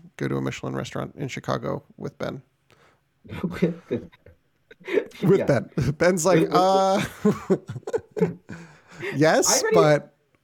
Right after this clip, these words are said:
Speaker 1: also
Speaker 2: I
Speaker 1: what?
Speaker 2: vol-,
Speaker 1: <laughs>
Speaker 2: I volunteer Ben for a lot of things, and I'm just like, I was like, "Hey, just so you know, you gotta tell me when to stop, 'cause it's gonna keep coming." I, I volunteered him for many playtests. I volunteered him for things at pax. So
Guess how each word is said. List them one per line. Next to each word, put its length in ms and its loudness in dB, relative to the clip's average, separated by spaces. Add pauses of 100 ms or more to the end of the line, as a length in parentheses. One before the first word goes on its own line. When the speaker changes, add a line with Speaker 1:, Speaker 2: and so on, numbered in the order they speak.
Speaker 1:
also 440 2
Speaker 2:
I 60 0
Speaker 1:
what? 180 4 (240)
Speaker 2:
vol-, 380 0 (120)
Speaker 1:
<laughs> 40 -20
Speaker 2:
I 100 2
volunteer 440 2
Ben 260 0
for 100 -2
a 60 0
lot 240 -2
of 100 0
things, 480 -4 (360)
and 180 2
I'm 120 2
just 180 -4
like, 220 0 (480)
I 80 2
was 100 -2
like, 160 -2
"Hey, 280 -2
just 220 -4
so 80 2
you 100 4
know, 300 0
you 100 0
gotta 160 2
tell 160 0
me 80 2
when 140 2
to 60 -2
stop, 480 -4
'cause 100 -6
it's 100 -10
gonna 120 -2
keep 180 -2
coming." 280 -4 (640)
I, 220 2
I 100 2
volunteered 480 0
him 140 0
for 140 0
many 200 0
playtests. 640 -4
I 80 2
volunteered 480 2
him 100 2
for 120 2
things 300 2
at 160 2
pax. 460 0 (440)
So 460 -4